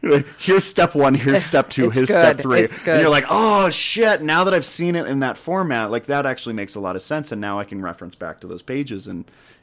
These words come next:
Speaker 1: you know, it's clearer," you know?
Speaker 2: It's good. And, and, um, the times when somebody who does that, right,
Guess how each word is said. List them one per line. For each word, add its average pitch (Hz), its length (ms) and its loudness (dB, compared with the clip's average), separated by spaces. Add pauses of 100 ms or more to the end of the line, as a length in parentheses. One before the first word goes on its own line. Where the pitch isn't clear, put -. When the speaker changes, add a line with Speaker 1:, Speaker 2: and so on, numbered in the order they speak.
Speaker 1:
you 90 120 -16
know, 73 240 -16 (240)
it's - 100 -20
clearer," 101 600 -10 (220)
you 95 140 -16
know? 80 220 -14 (100)
Speaker 2:
It's 214 200 -6
good. 165 480 -2
And, 190 560 -2
and, 175 580 -6
um, 147 480 -8 (100)
the 160 140 -10
times 147 440 -10
when 135 380 -12
somebody 160 400 -8
who 139 140 -12
does 135 400 -8
that, 113 360 -12
right, 120 380 -12